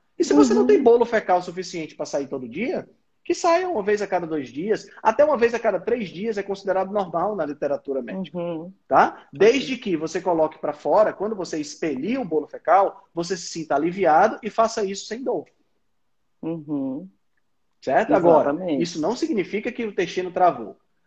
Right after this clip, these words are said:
Speaker 1: Mais do que três dias, com desconforto, com tudo isso, aí sim o intestino travou.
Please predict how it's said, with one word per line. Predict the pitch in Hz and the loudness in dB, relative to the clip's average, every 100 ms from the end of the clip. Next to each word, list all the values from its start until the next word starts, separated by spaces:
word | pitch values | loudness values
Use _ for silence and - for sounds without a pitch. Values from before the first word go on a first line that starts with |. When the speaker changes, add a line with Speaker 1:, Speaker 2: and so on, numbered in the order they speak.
| _ | _
Speaker 1:
Mais | 151 196 302 294 | 2 4 4 2
do | 226 | -2
que | 208 185 | -2 0
três | 185 165 | 0 -2
dias, | 117 123 165 151 110 - - _ | -4 -8 -4 -4 -4 -12 -18 _
com | - 185 | -8 -6
desconforto, | 185 - 202 - 151 165 160 - 117 - _ | -6 -4 -4 -2 2 2 2 -4 -16 -16 _
com | - 143 | -10 -8
tudo | - 262 220 | -4 0 2
isso, | 165 220 - - | 2 0 -2 0
aí | 143 131 220 | 2 2 0
sim | - 160 123 | -2 -4 -6
o | |
intestino | 117 131 147 139 | -6 -6 -4 2
travou. | 170 147 110 | 2 2 -4